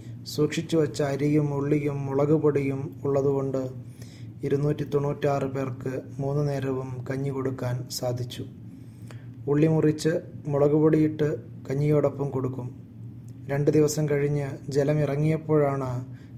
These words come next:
ദുരിതാശ്വാസ സാധനങ്ങൾ എത്തിയത്. ഞാനും ഭാര്യ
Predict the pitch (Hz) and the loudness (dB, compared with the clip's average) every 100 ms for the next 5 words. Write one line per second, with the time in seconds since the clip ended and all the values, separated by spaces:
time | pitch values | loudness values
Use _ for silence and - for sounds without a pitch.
0 | - 139 135 143 143 - 143 139 131 135 | -6 -2 2 2 2 2 0 0 -4 -4
1 | 131 139 139 135 131 117 - - 131 123 | -2 -4 -2 -2 -2 -4 -10 -6 -2 -2
2 | 117 110 - - - - - - - - | -2 -8 -14 -16 -16 -16 -14 -14 -14 -12
3 | 131 135 143 135 147 - - 131 135 139 | -4 -2 -2 -4 -8 -12 -6 -2 -2 -2